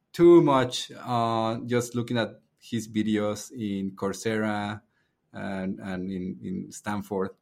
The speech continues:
Uh, another big role model that I have is, uh, Patil, D J Patil, and what he, what he did f-, in the government and the Open Data Project, uh,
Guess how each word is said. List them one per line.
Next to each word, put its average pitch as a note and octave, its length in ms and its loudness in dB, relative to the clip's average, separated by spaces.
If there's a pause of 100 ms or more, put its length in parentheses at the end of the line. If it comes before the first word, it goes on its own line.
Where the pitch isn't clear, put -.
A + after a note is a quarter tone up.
(500)
Uh, G2 440 -6
another B2 720 4 (600)
big B2+ 360 0
role A#2 260 2
model A#2 400 0
that A2 120 -2
I G#2+ 80 -2
have G#2+ 300 -6
is, G#2+ 320 -6 (100)
uh, G#2 380 -6 (120)
Patil, A#2 600 -2 (100)
D A#2 100 -4
J A2+ 180 -2
Patil, A2+ 580 -2 (360)
and G2+ 440 -8
what G2+ 180 -8
he, A2+ 520 -2 (500)
what G2+ 160 -8
he B2 180 -4
did A#2+ 400 2
f-, - 300 -10
in A#2 160 0
the A2 100 2
government A#2+ 640 0
and F#2+ 160 -2
the F#2+ 100 -2
Open A#2+ 440 0
Data A2+ 260 0
Project, A2+ 720 0
uh, F#2+ 440 -6